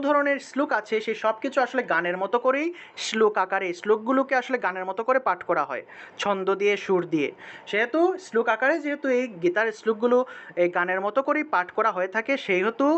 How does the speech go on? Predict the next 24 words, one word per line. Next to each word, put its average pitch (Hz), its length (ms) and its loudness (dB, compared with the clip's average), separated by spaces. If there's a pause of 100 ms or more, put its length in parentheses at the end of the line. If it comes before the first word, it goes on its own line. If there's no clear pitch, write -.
এই 196 160 4
গ্রন্থটাকে 214 640 2 (520)
গীতা 214 300 2 (100)
নাম 180 240 -2 (120)
দেওয়া 139 320 2 (500)
হয়েছে। 135 400 -2 (360)
অর্থাৎ 277 320 0 (240)
এই 254 180 4 (200)
গীতা 208 300 2 (260)
বা 214 220 0
আমরা 220 180 0
যে 190 180 0 (100)
গীতাটা 226 320 0
পড়ে 214 220 4
থাকি 190 220 -4
শ্রীমদ্ 208 460 -2
ভগবত 202 380 0
গীতা, 170 240 2 (580)
এই 262 180 2 (120)
গীতা 240 260 2 (160)
আসলে 254 220 0
ভগবান 196 380 0
শ্রীকৃষ্ণের 190 560 0
একটা 214 140 -2